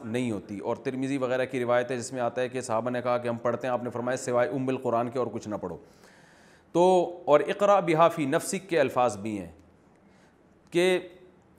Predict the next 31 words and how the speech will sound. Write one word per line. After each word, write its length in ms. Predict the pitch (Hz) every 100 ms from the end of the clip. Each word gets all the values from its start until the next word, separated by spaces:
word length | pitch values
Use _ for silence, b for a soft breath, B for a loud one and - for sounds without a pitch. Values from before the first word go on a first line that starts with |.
| _ 165
तो 100 | -
इस 180 | 190 160
बेस 240 | 196 196
पर 180 | 208 202 196 - 151
अलबानी 380 | 147 151 180 180
रहमहुल्लाह 520 | 160 175 160 165 170
का 100 | 160
मज़हब 300 | 151 160 147
ये 120 | 143
था 180 | 143 147
कि 120 | 147
भाई 140 | 143 147
जहरी 300 | 131 139 160
में 100 | 131
नहीं 120 | 131
पढ़ी 200 | 147 156
जाएगी 340 | 156 160 170 95 b b b b -
लेकिन 260 | 120 151 156
सिर्री 280 | 170 156 160
में 100 | 110
पढ़ी 180 | 110
जाएगी। 300 | 95 90 80 95
लेकिन 220 | 120 156
अहनाफ 480 | 135 127 151 185 190
ने 100 | 175
इस 120 | 170
हदीस 280 | 131 160 160
को 120 | 160
आम 320 | 120 113 147
लिया 220 | 170 170 165
है 180 | 170